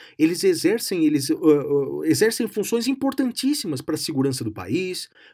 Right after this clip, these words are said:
pra segurança das fronteiras. Ou seja, o papel que eles exercem pra defesa do país é importantíssimo. Respeito muito, né? Agora, simplesmente colocá-los no governo civil,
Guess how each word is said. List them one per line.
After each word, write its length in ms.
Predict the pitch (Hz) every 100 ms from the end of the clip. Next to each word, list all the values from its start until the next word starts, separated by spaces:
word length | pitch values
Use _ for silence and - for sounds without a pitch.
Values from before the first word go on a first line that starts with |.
| -
pra 100 | 170
segurança 520 | - 156 139 135 131
das 140 | 117 -
fronteiras. 840 | 95 95 156 175 175 170 160 - _ _ -
Ou 60 |
seja, 300 | - 151 120 - - - 165
o 120 | 156
papel 540 | 147 123 - 208 254
que 160 | 262 220
eles 220 | 185 143
exercem 520 | 123 139 190 214 220
pra 120 | 202
defesa 420 | 170 151 170 196 180
do 80 |
país 240 | 156 170 220
é 60 |
importantíssimo. 880 | 240 240 254 262 247 - 185 - 175 _ _ _ _
Respeito 680 | - 180 160 - 247 269 269
muito, 400 | 202 151 143 - _ _ 123
né? 180 | 147 143 - -
Agora, 540 | 127 110 113 107 107 101 _ _ _ _ _
simplesmente 840 | - - 277 294 208 131 135 131 127
colocá-los 1400 | - - 190 143 - - 165 175 123 104 - - - - _
no 220 | 127 151 143
governo 540 | 131 117 151 156 139
civil, 560 | - 117 92 110 98